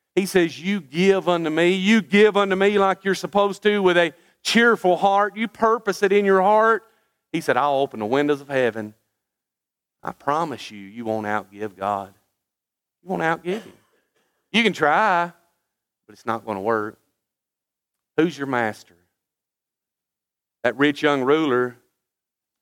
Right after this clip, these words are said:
he thought more of his possessions than he did Jesus. He, he wanted to go to heaven.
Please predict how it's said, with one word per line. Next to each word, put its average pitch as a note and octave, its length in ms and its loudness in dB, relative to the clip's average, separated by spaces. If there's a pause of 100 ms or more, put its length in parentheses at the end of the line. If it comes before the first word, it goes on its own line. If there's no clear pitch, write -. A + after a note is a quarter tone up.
(520)
he D3 60 -14
thought D3 240 0
more C#3+ 200 0
of C3+ 60 -4
his C3 140 -2
possessions C#3 580 -4 (1120)
than G#2+ 140 -4
he G#2+ 100 -8
did G#2 220 -8
Jesus. G#2 360 -12 (880)
He, D#3+ 180 2
he F3 140 2
wanted F3 400 0
to E3 40 -8
go E3 260 0
to D3+ 280 0
heaven. E3 460 -6